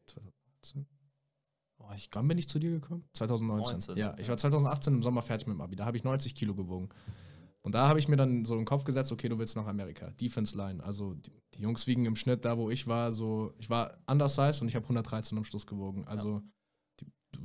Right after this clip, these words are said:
Speaker 1: wiegst irgendwas zwischen hundertfünfzehn und hundertfünfundzwanzig Kilo auf meiner Position. Ähm, und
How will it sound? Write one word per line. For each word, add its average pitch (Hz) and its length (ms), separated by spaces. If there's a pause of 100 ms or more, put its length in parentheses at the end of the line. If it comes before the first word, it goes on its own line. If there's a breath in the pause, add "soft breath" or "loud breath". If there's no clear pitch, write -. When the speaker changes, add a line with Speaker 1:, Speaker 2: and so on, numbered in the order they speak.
Speaker 1:
wiegst 127 240
irgendwas 123 300
zwischen 113 300
hundertfünfzehn 117 640
und 107 60
hundertfünfundzwanzig 101 760
Kilo 101 200
auf 92 120
meiner 95 180
Position. 87 520 (920 loud breath)
Ähm, 107 420 (960)
und 104 600